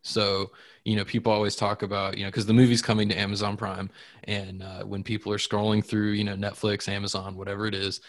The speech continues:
you know, that, those first five minutes are where a lot of people say, "Am I gonna watch this full movie, or am, or am I gonna turn it off and, you know, go watch something else?"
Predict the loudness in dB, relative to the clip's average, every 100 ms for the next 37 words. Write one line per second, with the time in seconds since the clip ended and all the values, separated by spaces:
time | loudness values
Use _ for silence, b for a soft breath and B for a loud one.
0 | B B -8 -2 -2 2 2 2 6 6
1 | 6 4 6 6 6 4 4 2 2 0
2 | 0 -4 -4 -4 -4 -4 -2 -2 -2 -2
3 | -4 -4 -6 -2 0 4 2 4 4 4
4 | 0 -6 -14 -12 -10 -10 -4 -4 -4 -8
5 | -8 -10 -10 -14 -14 -14 -12 -10 -8 -6
6 | -4 -4 -4 -6 -6